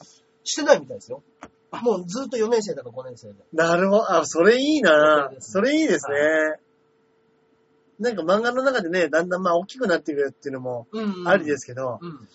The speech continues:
Speaker 2: そういうワンシチュエーションのやつって、
Speaker 1: はい。
Speaker 2: 年取ってほしくないですね。
Speaker 1: そうですね。
Speaker 2: あ、
Speaker 1: うん。
Speaker 2: いい、いい。それいいな。
Speaker 1: 最終回がどうなるのかっていうのはね、
Speaker 2: ね。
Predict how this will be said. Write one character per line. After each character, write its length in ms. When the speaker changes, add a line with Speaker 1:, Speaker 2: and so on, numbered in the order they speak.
Speaker 2:
そ 200
う 40
い 180
う 60
ワ 140
ン 160
シ 80
チ 160
ュ 140
エ 20
ー 40
シ 120
ョ 60
ン 60
の 60
や 140
つ 120
っ 40
て、 160
Speaker 1:
は 300
い。 20
Speaker 2:
年 220
取 140
っ 40
て 80
ほ 120
し 120
く 80
な 160
い 80
で 80
す 120
ね。 100
Speaker 1:
そ 160
う 20
で 40
す 120
ね。 280
Speaker 2:
あ、 200
Speaker 1:
う 20
ん。 40
Speaker 2:
い 80
い、 40
い 300
い。 60
そ 160
れ 120
い 120
い 60
な。 400
Speaker 1:
最 220
終 160
回 100
が 80
ど 140
う 40
な 80
る 60
の 80
か 140
っ 120
て 60
い 40
う 220
の 60
は 60
ね、 100
Speaker 2:
ね。 160